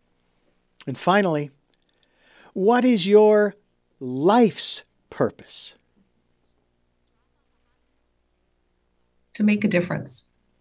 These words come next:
Speaker 1: Again, I thank you so much, Chris Holmes, for joining us on the program, and I encourage people to go to your website, which we will be linked to,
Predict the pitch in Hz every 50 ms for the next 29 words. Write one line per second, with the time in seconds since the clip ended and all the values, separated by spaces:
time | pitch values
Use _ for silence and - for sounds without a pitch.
0 | _ _ _ _ _ _ _ _ _ _ _ _ _ _ _ _ _ _ _ _
1 | _ _ _ - - - _ - - _ - - _ - 147 131 147 160 160 160
2 | 147 - 180 170 160 - 151 - - 185 170 165 170 - - - - - 180 170
3 | - - 180 165 165 - - 156 139 151 160 165 165 165 156 - 165 156 151 151
4 | - 180 175 170 151 160 170 165 165 165 160 147 139 135 131 127 - 160 156 147
5 | - - - 170 160 - 160 143 - 143 123 156 156 156 160 151 - - 165 139
6 | 139 151 165 170 156 165 160 156 - - 165 165 131 147 139 - - 156 156 151
7 | 156 156 143 135 143 147 147 156 165 165 160 - - - - - 165 165 160 160
8 | 156